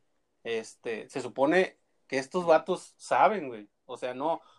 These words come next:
no es así como que agarras a, al barrendero de ahí de Televisa y lo pones a,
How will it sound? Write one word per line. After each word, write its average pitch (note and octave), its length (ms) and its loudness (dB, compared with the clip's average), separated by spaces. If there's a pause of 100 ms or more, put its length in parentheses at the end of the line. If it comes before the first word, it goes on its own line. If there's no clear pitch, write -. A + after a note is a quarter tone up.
no D3+ 100 -4
es D#3+ 80 -4
así F3+ 200 -8
como G3 260 -4
que B2+ 120 -4
agarras D#3+ 380 0
a, B2+ 140 -2 (160)
al A#2+ 140 -10
barrendero D#3 560 -8
de C3 100 -6
ahí B2 140 -12
de D#3+ 100 -12
Televisa B2 440 -14
y F3+ 40 -8
lo C#3 100 -14
pones D3 340 -10
a, G2+ 200 -12